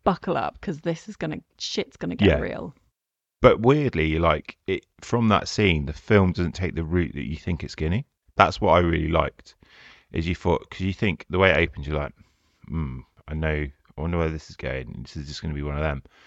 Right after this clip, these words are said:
Speaker 2: And when I say one of them, I mean it's gonna be, like, a little bit sort of go for shock value, but it really doesn't.
Speaker 1: No. So I heard,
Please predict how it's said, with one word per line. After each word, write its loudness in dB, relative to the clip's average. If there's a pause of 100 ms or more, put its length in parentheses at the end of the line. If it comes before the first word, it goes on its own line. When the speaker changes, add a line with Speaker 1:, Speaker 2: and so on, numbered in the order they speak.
(400)
Speaker 2:
And -4
when 4
I 4
say 0
one 2
of 2
them, 0
I -4
mean -2
it's -10
gonna -2
be, -4
like, -4
a -6
little -4
bit -6
sort -10
of -20
go 2
for -12
shock -4
value, 2 (1300)
but 8
it -6
really 2
doesn't. -2 (640)
Speaker 1:
No. -2 (1900)
So -2
I 0
heard, -4